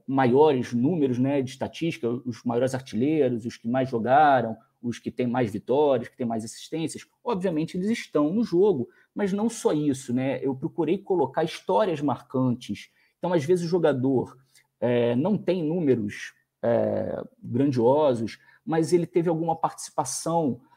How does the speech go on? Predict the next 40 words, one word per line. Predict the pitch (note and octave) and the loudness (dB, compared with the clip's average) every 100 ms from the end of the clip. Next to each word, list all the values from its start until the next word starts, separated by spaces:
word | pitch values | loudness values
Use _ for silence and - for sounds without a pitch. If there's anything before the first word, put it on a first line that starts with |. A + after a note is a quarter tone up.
| _ _ | _ _
é, | A2+ A#2+ A#2 A2+ | -2 0 0 0
marcante, | C3 C3 - - D3 D#3+ C3+ - A2 A2+ - | 0 0 -2 0 2 4 2 -2 -4 -4 -4
é, | B2+ A#2+ | -2 0
na | B2 C3 | 0 0
Copa | C3 A#2 B2+ | 0 0 2
do | |
Mundo | B2+ D3 D3 | 2 2 -2
que | C3 | -4
mereça | E3 D3 D#3 D#3+ C#3+ | -2 4 4 2 0
virar | C3 B2+ | 2 2
uma | A#2+ A#2+ | 2 -2
carta. | - A2+ G#2+ - F#2+ - - _ _ | -2 -4 -4 -8 -14 -14 -20 _ _
E | - A3 | 0 0
isso | A3+ - A#3 | 0 0 2
acaba, | A3 - F#3 F#3+ G3+ F#3 C#3+ | 2 4 4 6 6 6 4
de | - | 2
certa | D#3+ E3+ | -4 -2
maneira, | D3 C#3+ E3+ | -2 2 0
provocando | E3 G3+ F#3 - - A3 | 4 2 4 0 -2 -2
a | G3 | 0
curiosidade | F#3 F3 E3 C3 C#3 C3 B2+ | 2 2 2 4 6 6 6
das | B2+ | 0
pessoas, | - B2+ - C#3 B2+ A2+ | -2 -4 0 2 2 2
né? | C#3 | 0
Então, | C#3 D3 | 0 -2
a | |
pessoa | - E3 F#3 | -2 -2 -4
sai | E3+ E3+ | 0 0
com | D#3+ D3 - | 0 -4 -8
uma | D3 | -10
carta | - D3 - | -2 -2 -2
do, | C#3+ A#2+ - _ _ | -2 -2 -4 _ _
do | C3+ C3 | -6 -4
Sindelar, | - E3+ F#3+ C#3 A#2 - | -2 -2 2 2 2 -2
por | B2 A#2 | -2 0
exemplo, | G#2 D3 E3 - | 0 0 -2 -2
que | C#3+ | 0
é | |
um | |
jogador, | C3 C#3 A2+ A#2+ A#2 | 2 2 2 2 0